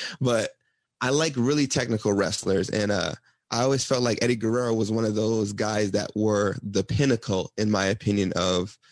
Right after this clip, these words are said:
technique and style when it came to being an in-ring performer.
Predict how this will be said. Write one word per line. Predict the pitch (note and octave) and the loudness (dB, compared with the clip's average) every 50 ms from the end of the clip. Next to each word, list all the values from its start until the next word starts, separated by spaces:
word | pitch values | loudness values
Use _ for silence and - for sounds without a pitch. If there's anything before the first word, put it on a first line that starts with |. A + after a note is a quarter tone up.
| _ _ _ - | _ _ _ -6
technique | - - A#2 A2 - A2+ A2+ A2 G#2 - - - | -2 -2 -2 0 0 0 2 2 2 0 -2 -2
and | A2 G#2 A2 | -2 -2 0
style | - - - G#2+ A2 G#2+ G#2 F#2+ F2 F#2+ | 0 0 0 0 0 0 0 2 0 0
when | F#2+ G#2 G#2 G2 | 2 2 2 2
it | G2 - | 0 0
came | - G#2 G#2 G2+ G2+ | 0 0 0 0 -2
to | - G2+ F#2+ | -2 -4 -2
being | G2 G2+ G2+ G2 G2 F2+ F#2+ - | 0 2 2 2 2 0 -2 -2
an | - - - | -4 -4 0
in-ring | - A#2 G#2+ G#2 G2 G2+ G2+ G2 | 0 0 2 2 2 0 0 -2
performer. | G2 - F#2 - - A2+ G#2+ G2+ F#2 F2+ D2+ - | -2 -4 -4 -2 0 0 2 2 2 0 -2 -4